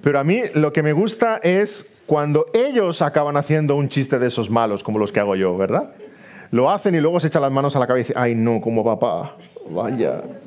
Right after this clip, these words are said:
estoy cayendo en lo mismo". Esperamos que nuestros hijos imiten de nosotros lo bueno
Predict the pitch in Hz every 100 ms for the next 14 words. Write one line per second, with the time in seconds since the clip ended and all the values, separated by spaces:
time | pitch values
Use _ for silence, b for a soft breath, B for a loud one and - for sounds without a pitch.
0 | - - - 143 131 123 123 123 123 120
1 | 123 120 - - _ _ - _ - B
2 | B B 135 170 175 214 - 190 185 170
3 | 170 180 196 - 156 160 175 190 170 156
4 | 151 156 156 151 143 131 131 131 120 110
5 | 127 156 147 101